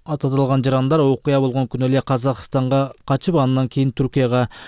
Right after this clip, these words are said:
учуп кетишкен. Аларга жардам берген эки шериги Кыргызстанда кармалган. Жыйырма алтынчы ноябрда кечке жуук Кадыр Маликовго үйүнүн алдында белгисиз адамдар бычак сайып кетишкен. Маликов муну радикал топтордун өз өмүрүнө кол салуу аракети деп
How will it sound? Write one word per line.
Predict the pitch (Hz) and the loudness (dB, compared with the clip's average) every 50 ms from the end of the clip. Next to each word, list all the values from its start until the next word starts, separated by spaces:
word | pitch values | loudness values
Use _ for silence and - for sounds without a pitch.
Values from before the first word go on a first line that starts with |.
| - - - - - | -20 -20 -20 -8 -2
учуп | 143 139 123 - 147 120 - | -2 -2 0 0 -4 -4 -2
кетишкен. | - 143 127 - - - - 147 131 127 107 110 123 | -2 -2 -2 -2 -6 -4 -2 0 0 0 0 -2 -2
Аларга | 127 131 135 131 123 139 139 123 | 0 0 0 0 0 -2 -2 0
жардам | 131 135 127 131 135 131 | 0 -2 0 0 0 0
берген | 131 131 131 127 135 135 | 0 0 0 0 0 -2
эки | 127 - - | -2 -4 -4
шериги | - 143 131 123 123 160 | -2 -2 0 0 0 0
Кыргызстанда | 151 - 143 127 123 127 120 - - 127 120 117 117 117 117 113 107 101 - | -2 -2 -2 -4 -2 -4 -6 -4 -2 -2 0 0 0 0 0 0 -2 -4 -4
кармалган. | - 127 123 123 123 123 123 117 123 120 110 101 - - - - - - - - _ | -2 -2 0 0 2 2 2 2 2 0 0 -4 -6 -14 -20 -20 -20 -20 -20 -12 _
Жыйырма | - 151 156 165 180 185 196 | 0 0 2 2 2 2 2
алтынчы | 190 208 214 190 220 | 0 -2 -2 0 0
ноябрда | 208 208 208 208 196 185 170 151 | 2 2 2 2 2 2 0 0
кечке | 139 165 165 - - 185 | 0 0 0 0 0 0
жуук | 165 151 175 175 160 - - | 0 2 2 0 0 0 -2
Кадыр | 156 151 151 160 147 | -2 0 0 0 0
Маликовго | 143 143 151 156 156 - - - - - 180 156 | 0 0 2 0 0 -2 -4 -10 -4 0 2 2
үйүнүн | 143 143 143 143 143 | 4 4 2 2 2
алдында | 143 135 131 147 147 143 135 | 0 0 0 0 0 0 0
белгисиз | 127 135 135 135 - - - 147 | 0 0 -2 -2 -4 -6 -6 -4
адамдар | 135 131 127 131 131 131 127 113 107 - | -2 -2 0 0 0 -2 -2 -4 -6 -8
бычак | 123 127 131 127 - - 139 120 - | -6 -4 -4 -2 0 -2 -2 -2 -2
сайып | - 135 131 127 - - | -2 -2 -2 -2 0 -2
кетишкен. | 131 - - - - 123 117 110 | -4 -4 -4 -4 -2 0 0 0
Маликов | 110 120 127 127 123 - - - - | 0 0 0 0 0 -2 -4 -8 -4
муну | 135 135 135 127 | -2 0 2 2
радикал | 131 123 117 113 - 127 | 2 0 -2 -2 -4 -4
топтордун | 113 123 117 - - 127 120 117 151 147 135 131 | -2 -4 -4 -4 -2 -4 -2 -2 -2 0 0 2
өз | 120 | 2
өмүрүнө | 123 123 120 120 117 123 127 127 120 - - - - - - - - - - | 2 0 0 0 0 0 0 0 -2 -4 -10 -18 -20 -20 -20 -20 -20 -6 -2
кол | - 135 135 123 | 0 2 2 2
салуу | - - 123 123 127 127 131 123 | 0 0 0 2 2 0 0 -2
аракети | 131 127 123 113 - 131 113 - 127 | -2 -2 -2 -2 -2 -4 -4 -4 -4
деп | 117 120 123 110 | -2 -2 -2 -2